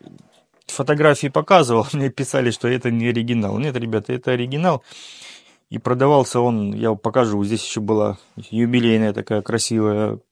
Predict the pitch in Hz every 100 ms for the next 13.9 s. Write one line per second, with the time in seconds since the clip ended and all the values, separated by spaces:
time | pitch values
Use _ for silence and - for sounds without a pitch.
0 | _ - _ - 117 - 180 147 123 110
1 | 127 101 - _ _ _ _ _ _ -
2 | _ _ _ _ _ _ _ _ _ _
3 | - 117 120 110 104 107 113 113 110 110
4 | 101 135 123 117 104 107 110 - - 104
5 | - 117 110 117 127 196 170 131 _ -
6 | - - - - - - _ _ _ _
7 | _ _ _ - 110 104 107 95 101 -
8 | - - - _ _ _ - 104 110 143
9 | 143 120 107 98 - - _ _ _ _
10 | _ _ _ _ - _ 185 _ _ _
11 | _ _ _ _ _ _ _ _ - 165
12 | 143 139 117 123 110 107 107 151 226 117
13 | - 120 117 113 113 107 110 - 107